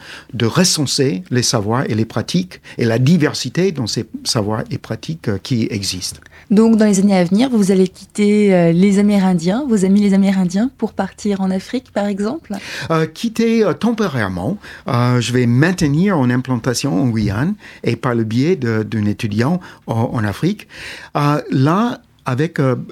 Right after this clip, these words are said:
Speaker 1: euh, le prix Terra Ficaria, on a proposé un projet en, à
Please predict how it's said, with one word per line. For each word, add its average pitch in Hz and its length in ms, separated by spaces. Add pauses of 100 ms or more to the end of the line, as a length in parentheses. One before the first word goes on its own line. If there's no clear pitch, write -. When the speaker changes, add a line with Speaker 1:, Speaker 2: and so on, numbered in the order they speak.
Speaker 1:
euh, 113 240
le 131 140
prix 185 260
Terra 143 280
Ficaria, 156 640
on 131 120
a 123 80
proposé 151 500
un 135 80
projet 123 400
en, 110 140 (380)
à 117 260